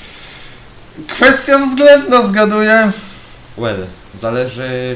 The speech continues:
Speaker 2: co, e, ma się na myśli mówiąc, czy istnieją. Więc jeśli chodzi o to, czy istnieje jakoś bardzo jako twórca i to ma być big brain pytanie, e, to nie, raczej nie istnieję, ale czy istnieje jako osoba, no to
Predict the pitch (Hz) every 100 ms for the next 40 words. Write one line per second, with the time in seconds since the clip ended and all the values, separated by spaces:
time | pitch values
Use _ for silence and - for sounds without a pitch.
0 | 120 135 123 123 117 113 - 113 113 117
1 | - 120 117 127 120 127 123 113 120 117
2 | - 107 123 117 113 - 123 113 92 90
3 | - - - - 104 127 123 - - 101
4 | 127 - 131 - 131 139 - - 131 131
5 | 127 - 123 101 123 - 127 123 117 117
6 | 113 110 123 127 113 117 113 117 - 123
7 | 123 - 113 98 123 117 110 110 104 117
8 | 104 120 117 - 117 113 110 120 127 -
9 | - - - 117 123 127 127 135 135 135
10 | 135 131 127 - - 143 135 123 127 131
11 | 127 127 120 - 135 123 127 143 151 -
12 | - - 127 131 151 131 135 - 139 135
13 | 131 135 131 131 143 131 135 123 135 127
14 | 127